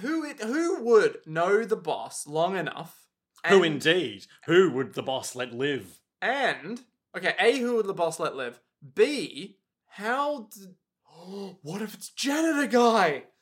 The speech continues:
Speaker 2: <laughs> Pericolo.
Speaker 1: Yeah, what if?
Speaker 2: Not, not the janitor that died, um,
Speaker 1: Yeah.
Speaker 2: the one who looked like Mario. <laughs>
Speaker 1: Yeah,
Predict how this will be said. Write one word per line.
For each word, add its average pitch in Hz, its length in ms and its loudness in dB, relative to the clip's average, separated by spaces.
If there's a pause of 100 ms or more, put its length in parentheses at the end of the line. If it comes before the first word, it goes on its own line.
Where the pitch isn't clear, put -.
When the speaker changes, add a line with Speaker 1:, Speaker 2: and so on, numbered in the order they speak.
(140)
Speaker 2:
<laughs> - 0 - (1000)
Pericolo. 139 800 0
Speaker 1:
Yeah, 359 640 4
what 466 260 6 (240)
if? - 340 -2 (320)
Speaker 2:
Not, 160 240 0
not 185 260 6
the 165 100 2
janitor 156 500 2 (180)
that 131 300 -2
died, 135 540 -2
um, 120 480 -4 (360)
Speaker 1:
Yeah. 220 580 0
Speaker 2:
the 156 180 0
one 156 220 0
who 156 80 -2
looked 151 120 -4
like 139 160 -8
Mario. 131 520 -2
<laughs> 165 320 -2
Speaker 1:
Yeah, 320 580 2